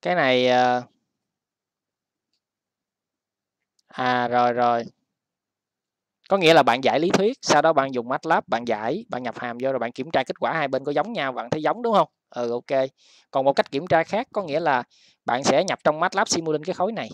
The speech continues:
bóc khối ra, bóc khối ra, khai báo cái khối hàm truyền, khối sum này nọ. Xong rồi bạn, ờ, tính tới, bạn, bạn dùng cái lệnh này để bạn ra được cái hàm truyền. Rồi bạn tạo một cái khối trong matlab Simulink transfer function nó chứa cái hàm truyền này, rồi bạn cho cùng một ngõ vào tác động vào cái khối này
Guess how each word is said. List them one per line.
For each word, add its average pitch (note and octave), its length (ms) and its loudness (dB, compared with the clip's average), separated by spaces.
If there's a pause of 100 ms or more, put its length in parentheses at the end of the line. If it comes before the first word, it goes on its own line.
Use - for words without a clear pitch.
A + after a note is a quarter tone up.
(160)
bóc G3 180 2
khối G#3 240 4
ra, F3 100 0
bóc D3+ 120 0
khối G3 200 0
ra, E3+ 180 2 (280)
khai D3 120 -6
báo D#3+ 120 -2
cái G3 80 -10
khối G3 140 -2
hàm C#3 160 -6
truyền, A#2+ 200 -8
khối F3 160 -6
sum C#3+ 180 -6
này C3 100 -12
nọ. A#2 160 -8 (440)
Xong C#3+ 220 -4
rồi C3 140 -2
bạn, A#2 240 -4
ờ, C3+ 160 -4 (120)
tính G#3 180 -2
tới, E3+ 240 -2
bạn, C3 240 -2
bạn B2 160 -6
dùng B2 120 -6
cái D3+ 100 -2
lệnh A#2+ 180 0
này B2 120 -6
để B2 100 -4
bạn C3+ 160 -6
ra C#3 140 0
được B2+ 100 -4
cái E3 180 -6
hàm C3+ 180 -8
truyền. A#2 220 -2 (340)
Rồi B2+ 80 -4
bạn B2 140 -2
tạo A#2+ 160 0
một B2+ 80 -4
cái E3 100 -2
khối A#3 400 -2
trong D3+ 140 -2
matlab F3 220 -2
Simulink D3 520 -6 (140)
transfer D3+ 300 -2
function C#3+ 340 -8
nó D3 60 -10
chứa G3+ 200 -2
cái B3 100 -4
hàm B2+ 160 -8
truyền A#2 200 -6
này, A2+ 140 -6
rồi A2 100 -8
bạn A#2+ 160 -8
cho C#3+ 120 -2
cùng D3 320 -4
một A#2 180 -2
ngõ B2+ 120 -2
vào B2+ 200 -2
tác - 220 -8
động A#2 200 -6
vào A#2 140 -4
cái - 100 -6
khối A3+ 200 0
này C3+ 240 -2